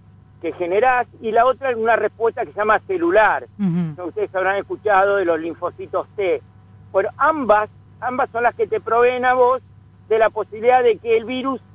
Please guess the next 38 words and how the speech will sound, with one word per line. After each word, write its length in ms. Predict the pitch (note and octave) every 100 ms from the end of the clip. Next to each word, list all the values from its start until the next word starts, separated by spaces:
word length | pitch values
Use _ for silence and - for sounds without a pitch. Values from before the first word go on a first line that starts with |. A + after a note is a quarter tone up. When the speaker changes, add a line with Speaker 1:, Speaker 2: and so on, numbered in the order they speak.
| - - - -
Speaker 1:
si 160 | G3 E3+
llega 540 | B3 B3 A#3+ A#3 G#3+ - - - -
a 340 | F#3 G#3 G#3+ G#3
penetrar 460 | G3+ F3+ F#3 A3+ A#3+
en 80 | A#3
el 120 | A#3
cuerpo, 380 | B3 B3+ C4+ A3+
no 120 | A#3
lle-, 220 | - B3
no 160 | A3+ C4+
entre 260 | C4+ B3
a 40 | A#3+
las 160 | G#3+ -
células 580 | C4+ G#3+ E3 D#3+ E3 G#3 - _ - -
y 140 | A3 A#3+
no 140 | A#3+
te 100 | A#3
infecte, 600 | G#3+ - F#3 C#3 - B2+
¿no? 180 | D#3 G#3+ - - - -
La, 100 | F3+
también, 460 | G3+ A3 C#4 D4 C4+
este, 320 | F#3 - F#3+
la 120 | G3+
vacuna 420 | G#3 G#3 B3+ C4 B3+
te 120 | G#3
puede 280 | G#3 A#3 A#3
proveer, 680 | A3+ A3+ A#3 B3 C4 C4+ A#3 - - - -
en 180 | F#4 F#4
caso 380 | A#3 A3 A3+
de 200 | G#3 G#3
que 340 | D#3 G#3+ A3 G3+
desarrolle 600 | F3 - E3+ G3+ G3+ A3
la 60 | G3+
enfermedad, 420 | G#3+ G#3 A#3 C4
que 100 | A3+
sea 160 | A3 A3+
más 180 | A3
leve, 500 | G3+ C#4+ C4 D#3+ C3